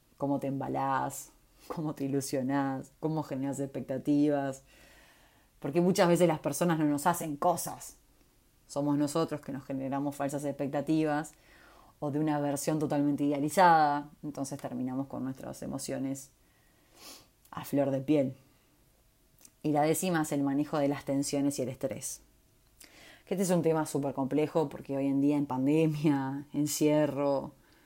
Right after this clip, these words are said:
es muy complejo. Además, yo ya les he dicho que mi mamá falleció a los veintiuno por depresión. Y cuando yo tenía veintiuno, no a sus veintiuno. Y para mí es un tema muy particular.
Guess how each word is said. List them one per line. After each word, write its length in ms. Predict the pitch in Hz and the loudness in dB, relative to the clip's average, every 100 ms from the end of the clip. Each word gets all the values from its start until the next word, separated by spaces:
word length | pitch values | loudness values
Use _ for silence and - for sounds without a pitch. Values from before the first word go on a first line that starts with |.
| _ _ _ _ | _ _ _ _
es 300 | - 151 - | -8 -8 -4
muy 180 | 160 165 | 0 2
complejo. 460 | 143 143 135 135 - _ _ _ | 2 -2 -6 -8 -16 _ _ _
Además, 280 | 143 143 139 | -4 -4 -4
yo 80 | |
ya 140 | 139 139 | -4 -2
les 160 | 139 | -2
he 60 | 143 | -2
dicho 260 | 143 151 147 | -4 -2 -2
que 80 | |
mi 80 | 135 | -2
mamá 460 | 147 135 143 143 143 - _ _ _ _ _ | -2 0 0 0 -4 -20 _ _ _ _ _
falleció 300 | 135 143 147 | -10 -6 -4
a 60 | |
los 80 | 143 | -2
veintiuno 460 | 143 - 143 139 139 | -2 0 2 2 2
por 160 | - | -2
depresión. 720 | 143 147 135 - 160 151 156 165 _ _ _ _ _ _ _ _ _ | -6 -6 -8 -2 2 2 0 -6 _ _ _ _ _ _ _ _ _
Y 560 | 185 165 143 135 139 - | 2 4 4 2 -2 -4
cuando 180 | 135 135 | -2 0
yo 100 | 143 | 0
tenía 220 | 135 131 | -2 -2
veintiuno, 500 | 131 139 139 147 151 | -4 -4 0 2 2
no 140 | 147 | 2
a 60 | 143 | 0
sus 160 | 143 143 | -2 -2
veintiuno. 800 | 143 147 156 127 127 - 185 - - - - - - - - - - _ _ _ _ _ _ _ | -2 -2 -6 -6 -8 -6 -6 -8 -20 -20 -18 -18 -20 -20 -20 -20 -20 _ _ _ _ _ _ _
Y 120 | 196 | 4
para 160 | 170 156 | 6 6
mí 80 | 175 | 6
es 80 | |
un 80 | 170 | 4
tema 280 | 165 147 139 | 2 2 2
muy 400 | 139 143 143 151 | 2 2 6 6
particular. 580 | 135 135 131 135 131 | 4 -4 -6 -4 -4